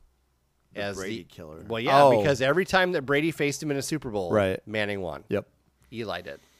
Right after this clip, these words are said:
Speaker 2: Yeah. Brady's kryptonite.
Speaker 1: Mm.
Speaker 2: Eli Manning.
Speaker 1: Wish it had been Rodgers.
Speaker 2: <laughs>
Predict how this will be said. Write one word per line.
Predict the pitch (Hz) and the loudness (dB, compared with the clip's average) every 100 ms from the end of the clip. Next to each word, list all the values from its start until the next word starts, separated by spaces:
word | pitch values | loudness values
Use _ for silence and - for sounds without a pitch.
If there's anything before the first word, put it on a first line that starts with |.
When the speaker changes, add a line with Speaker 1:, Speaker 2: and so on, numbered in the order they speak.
| _ | _
Speaker 2:
Yeah. | 107 82 - _ _ _ _ _ _ _ _ _ _ _ _ _ _ _ _ _ _ _ _ _ _ _ _ _ _ | -8 -8 -12 _ _ _ _ _ _ _ _ _ _ _ _ _ _ _ _ _ _ _ _ _ _ _ _ _ _
Brady's | - 113 120 135 | -4 -4 -2 -6
kryptonite. | - - 95 76 - - | -8 -10 -12 -16 -16 -12
Speaker 1:
Mm. | 90 90 85 | -8 -8 -6
Speaker 2:
Eli | 107 110 107 107 | -6 -4 -4 -4
Manning. | 110 85 69 - _ _ | -4 -8 -12 -18 _ _
Speaker 1:
Wish | 101 90 | -14 -12
it | 92 | -10
had | |
been | 85 85 | -8 -8
Rodgers. | 85 85 87 - | -8 -10 -14 -16
Speaker 2:
<laughs> | - | -16